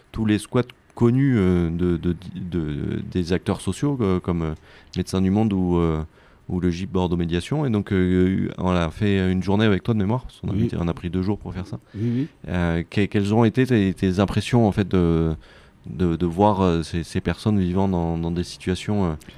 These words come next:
Speaker 1: euh, où l'eau n'est, n'est pas forcément là, ou voire même les toilettes, hein ?
Speaker 2: Euh, il faut dire que j'étais d'abord, euh, j'étais stupéfait parce que c'était pour moi une surprise d'abord d'entendre
Speaker 1: Mhm.
Speaker 2: dire que dans un pays développé comme la France,
Speaker 1: Mhm.
Speaker 2: où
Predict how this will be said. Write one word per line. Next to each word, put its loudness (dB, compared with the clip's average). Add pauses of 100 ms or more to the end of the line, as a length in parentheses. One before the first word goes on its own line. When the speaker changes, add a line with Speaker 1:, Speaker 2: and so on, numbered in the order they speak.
(400)
Speaker 1:
euh, -2
où -8
l'eau 6
n'est, 2
n'est -4
pas -2
forcément -2
là, 0
ou -4
voire -2
même 0
les 0
toilettes, -2
hein ? -6 (760)
Speaker 2:
Euh, -12 (680)
il -16
faut 0
dire 0
que 4 (920)
j'étais 0
d'abord, 0
euh, -2 (720)
j'étais 0
stupéfait -2
parce -4
que -8
c'était 0
pour -4
moi 6
une 4
surprise -2
d'abord 0 (140)
d'entendre 2
Speaker 1:
Mhm. 0
Speaker 2:
dire 2
que 8
dans -2
un 4
pays 4
développé 4
comme -2
la -6
France, -2 (120)
Speaker 1:
Mhm. -4 (460)
Speaker 2:
où 0